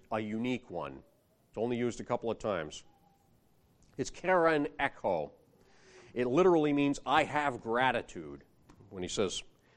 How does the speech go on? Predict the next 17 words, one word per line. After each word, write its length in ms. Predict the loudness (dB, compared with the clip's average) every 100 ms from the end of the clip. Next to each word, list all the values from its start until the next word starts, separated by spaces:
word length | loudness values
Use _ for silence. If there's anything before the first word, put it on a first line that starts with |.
| -2
uh, 320 | 2 4 4 0 -14 _ _ _ _ 0
"and 140 | 2
I 80 | 2
thank." 520 | 2 2 2 0 -10 -20 _ _ -20 _ _ _ -6
I 100 | -4
have 260 | -2 -4 -4
gratitude. 680 | -8 -6 -8 -10 -12 -12 -16 -6
It's 160 | 0 4
only 240 | 4 4
used 280 | 2 0 0
one 520 | -4 2 6 6 6
other 360 | 4 4 4 2
time 420 | 0 2 2 2
in 60 |
the 80 | 0
New 140 | -2 -2
Testament, 560 | 0 0 -2 -10 -10